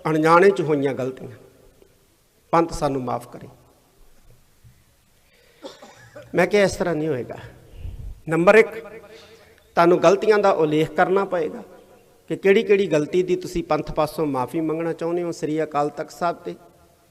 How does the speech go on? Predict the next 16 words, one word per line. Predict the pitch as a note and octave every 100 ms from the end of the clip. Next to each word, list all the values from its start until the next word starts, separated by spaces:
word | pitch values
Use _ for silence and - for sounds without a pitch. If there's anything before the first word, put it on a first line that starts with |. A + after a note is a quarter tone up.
| _ _ _ _ _ _ _ _ _ _ _ _ _
ਤੇ | G3
ਦੂਸਰਾ, | D#3 G#3+ - B3+ C#4 C4+ C#4 - - - - - - -
ਤੁਹਾਨੂੰ | D#3+ F3 G#3
ਅਹੁਦੇ | G3+ B3 A#3+
ਛੱਡ | A#3 D#3+ D3
ਕੇ | D3+
ਆਉਣਾ | B2+ A2+
ਪਊਗਾ। | - - - - - - - - _ _ _ _ _ _ _ _
ਜੇ | D#3
ਦੋ | D3 F3 G3
ਗੱਲਾਂ | G#3 G#3+
ਮਨਜ਼ੂਰ | G3+ E3 D3 F3+ G#3+
ਹੈ | A3+ A3+ - - - - - - - _ -
ਤਾਂ | G3
ਵੇਖ | D#3+ F3
ਲਓ, | G3+ G#3+ G3 G#3+